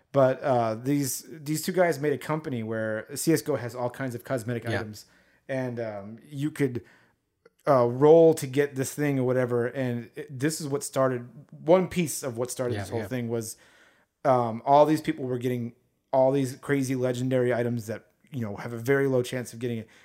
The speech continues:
Speaker 1: and they were getting it all the time on this specific website. Well, the guy that made the website works directly for something else where he gets that information. So it was like a partnership that was, you know, secret, hush hush, and then people found out,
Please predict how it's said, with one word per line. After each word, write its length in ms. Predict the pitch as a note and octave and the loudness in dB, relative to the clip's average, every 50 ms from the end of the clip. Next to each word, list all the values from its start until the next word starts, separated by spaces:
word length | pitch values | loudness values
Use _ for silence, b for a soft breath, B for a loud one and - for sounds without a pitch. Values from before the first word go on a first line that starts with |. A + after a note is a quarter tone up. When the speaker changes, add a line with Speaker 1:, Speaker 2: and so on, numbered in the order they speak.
| b b | b b
Speaker 1:
and 100 | C3 C3 | -4 -2
they 60 | B2+ | -2
were 60 | C3 | 0
getting 200 | C3 C#3 C3 B2+ | 0 0 0 0
it 60 | C3 | 0
all 140 | C3+ B2 A#2+ | 0 0 0
the 80 | A#2 A2+ | 0 -2
time 340 | - C3 C3+ C3+ B2+ B2 A#2+ | -4 -4 -2 -2 -2 -4 -4
on 300 | - B2+ B2 B2+ B2+ B2 | -4 -4 -4 -2 -4 -2
this 160 | B2 B2 A#2+ | -2 -4 -4
specific 380 | - - B2+ A#2 - A#2 A2+ A2 | -4 -6 -8 -8 -8 -8 -8 -4
website. 500 | A#2+ C3+ C#3+ C#3+ C3 - B2 G#2+ G#2 G#2+ - b b b b b b b | -2 -2 -2 -2 -4 -8 -8 -8 -10 -12 -16 b b b b b b b
Well, 220 | - C3+ C3 C3 | -2 0 0 0
the 120 | B2 C3 B2+ | 0 -2 -2
guy 200 | C3+ C3+ C#3 C#3+ | -2 0 0 0
that 140 | C#3+ C#3 C3+ | 0 -2 -4
made 120 | C3+ B2+ | -4 -4
the 60 | B2+ | -2
website 540 | B2+ C3+ C3+ C3+ B2+ - A#2+ A#2 A#2 - B2 | 0 0 -2 -2 -2 -6 -6 -6 -6 -10 -8
works 260 | B2 C3 B2 A#2+ - | -6 -6 -6 -6 -8
directly 320 | - B2 A#2 A#2+ A#2+ - A#2 | -8 -6 -6 -6 -6 -6 -10
for 140 | - - A#2 | -8 -8 -10
something 400 | A2 - A#2+ A2+ A2+ A#2+ A#2 B2 | -8 -8 -10 -10 -10 -10 -6 -4
else 440 | C3+ C#3 C3 A2+ - - - - _ b b b b b b b b b _ _ _ - | -2 -2 -2 -2 -6 -12 -16 -20 _ b b b b b b b b b _ _ _ -10
where 240 | E3 B2 C3 B2 A#2+ | -2 0 0 0 0
he 140 | A2+ C3+ | 0 -2
gets 260 | B2+ A#2+ D3 D3 D3 - | -4 0 0 0 0 0
that 360 | - C#3 A#2+ A#2 - - _ - | -4 -2 -4 -4 -6 -10 _ -10
information. 540 | - D3 B2+ B2 C3 C3+ C3+ C#3 - - A2 | -6 -6 -4 -4 -4 -2 -4 -4 -4 -8 -12
So 160 | - - C3+ | -8 -6 -4
it 40 | C#3 | -2
was 100 | C#3+ C3+ C3+ | -2 -2 -2
like 120 | C3 - | -2 -4
a 60 | C3+ | -4
partnership 600 | - - D3+ D#3 D#3+ D#3 D3+ - - C#3 B2 - | -4 0 0 2 2 0 -6 -6 -6 -8 -8 -4
that 120 | - C3+ B2 | -4 -4 -2
was, 300 | B2 A#2+ A2 - - - b b b b b b b b b b _ _ _ _ _ _ _ - | -2 -4 -4 -6 -12 -14 b b b b b b b b b b _ _ _ _ _ _ _ -6
you 100 | E3 C3+ | -4 -2
know, 160 | A#2+ G#2 G2 - - _ _ _ _ _ _ - | -2 -4 -6 -10 -18 _ _ _ _ _ _ -12
secret, 580 | - - - F#3+ F#3 F#3+ D#3+ D#3 D#3 D#3 - | -6 0 0 0 0 2 0 0 0 0 -2
hush 240 | - D#3 D3+ C#3+ - | 0 0 0 0 2
hush, 420 | - E3 D3+ C3+ - - - - - | 2 2 2 2 0 -4 -10 -12 -10
and 120 | D#3 C#3+ C3+ | -6 -4 -2
then 220 | C3+ C3+ C3 B2+ | -2 -2 -2 -4
people 260 | - - D#3 D3+ C3+ | -6 -8 -6 -6 -6
found 300 | - - C#3 C3 B2+ B2 | -4 -2 -2 -2 0 2
out, 240 | C3+ C3 B2 B2 - | 2 2 2 0 -4